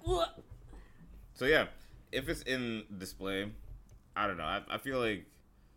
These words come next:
Speaker 2: I want that, too.
Speaker 1: Rasputin's dick is also on display.
Speaker 2: Rah, rah, Rasputin.
Speaker 1: Yeah,
Speaker 2: How do you
Speaker 1: 'cause
Speaker 2: go about getting your dick on display?
Speaker 1: Well,
Speaker 2: Not even for other people. Like,
Speaker 1: he
Speaker 2: just
Speaker 1: was a very well-known playboy.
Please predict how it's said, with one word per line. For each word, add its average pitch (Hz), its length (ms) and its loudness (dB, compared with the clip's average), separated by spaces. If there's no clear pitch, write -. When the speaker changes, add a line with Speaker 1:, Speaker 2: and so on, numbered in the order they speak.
Speaker 2:
I 90 120 0
want 90 220 -4
that, 82 200 -2
too. 101 300 -4
Speaker 1:
Rasputin's 240 540 -2
dick 196 180 -4
is 202 140 -6
also 208 280 -10
on 185 120 -8
display. 202 400 -16
Speaker 2:
Rah, 110 320 2
rah, 117 300 2
Rasputin. 104 640 -4
Speaker 1:
Yeah, 247 200 -4
Speaker 2:
How 147 100 10
do 165 80 10
you 185 80 4
Speaker 1:
'cause 147 80 2
Speaker 2:
go 135 100 8
about 113 380 6
getting 98 220 2
your 90 100 0
dick 87 220 -4
on 80 120 -6
display? 50 440 -10
Speaker 1:
Well, 240 100 0
Speaker 2:
Not 240 200 12
even 214 120 8
for 156 120 4
other 156 180 8
people. 113 360 0
Like, 87 160 0
Speaker 1:
he 254 80 0
Speaker 2:
just 262 100 2
Speaker 1:
was 226 100 -2
a 214 60 0
very 214 320 0
well-known 185 440 0
playboy. 180 520 -8